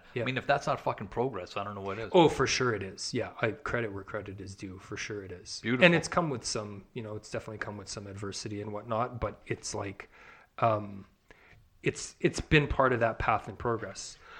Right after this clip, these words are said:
Speaker 1: What I think is also a little bit of an added point to this is I think it's, it's bears merit and worthy to have this type of love with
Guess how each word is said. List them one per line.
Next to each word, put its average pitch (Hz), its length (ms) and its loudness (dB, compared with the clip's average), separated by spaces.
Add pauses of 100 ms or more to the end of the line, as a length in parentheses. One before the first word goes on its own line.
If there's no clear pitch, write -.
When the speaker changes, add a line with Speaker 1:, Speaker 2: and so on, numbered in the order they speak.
(100)
Speaker 1:
What 156 160 10
I 175 80 12
think 185 240 2
is 135 240 -2 (140)
also 139 540 4
a 139 60 -2
little 117 260 -4
bit 113 160 -2
of 113 120 -4
an 107 100 -6
added 107 320 -4
point 120 260 -8
to - 80 -14
this 135 200 -6
is 120 240 -6 (540)
I 135 100 6
think 170 320 -2
it's, - 500 0 (1080)
it's - 180 -4 (400)
bears 135 400 4
merit 113 460 2
and 107 140 -8
worthy 113 380 0
to - 120 -4
have 113 440 2 (500)
this 123 360 -2
type 131 280 0
of 107 200 -6
love 113 300 2
with 113 360 4